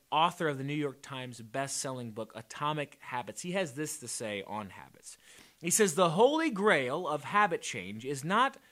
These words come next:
a single one percent improvement, but a thousand of them. It's a bunch of atomic habits, stacked up, each one a fundamental unit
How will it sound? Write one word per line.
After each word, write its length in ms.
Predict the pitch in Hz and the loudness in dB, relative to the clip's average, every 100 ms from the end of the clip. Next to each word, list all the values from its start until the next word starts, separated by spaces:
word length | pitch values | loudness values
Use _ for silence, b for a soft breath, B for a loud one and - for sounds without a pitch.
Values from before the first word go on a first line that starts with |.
| B - | B -4
a 60 | |
single 480 | 147 240 269 233 185 | 0 2 4 4 4
one 280 | 131 175 220 | 4 2 2
percent 520 | - 123 - 92 90 - | -4 -8 -6 -8 -10 -16
improvement, 640 | 87 - - - 95 165 b b b b b | -18 -18 -20 -16 -14 -16 b b b b b
but 120 | 165 | 4
a 60 | 185 | 4
thousand 880 | - - 156 143 135 113 90 78 - - | 0 -2 2 4 2 -4 -14 -18 -20 -18
of 220 | 87 - | -18 -18
them. 160 | - 104 - - _ - _ _ _ - | -20 -20 -20 -20 _ -20 _ _ _ -6
It's 120 | - | 2
a 60 | 185 | 4
bunch 420 | 123 175 226 214 - | 6 4 4 0 -2
of 140 | 160 | 0
atomic 640 | 143 - - 160 170 160 - | 0 -2 -6 -4 -4 -6 -12
habits, 480 | - 95 - - - B B | -12 -10 -10 -16 -20 B B
stacked 560 | - - 190 214 220 143 | -4 0 6 6 6 0
up, 240 | 113 - B B _ | 0 -2 B B _
each 320 | 175 247 - | -2 -2 -2
one 320 | 139 113 104 - | -6 -6 -6 -8
a 80 | - | -14
fundamental 760 | - 147 180 196 165 160 160 | -6 -2 -2 -2 -2 -4 -6
unit 400 | 127 101 104 101 | -6 -6 -6 -8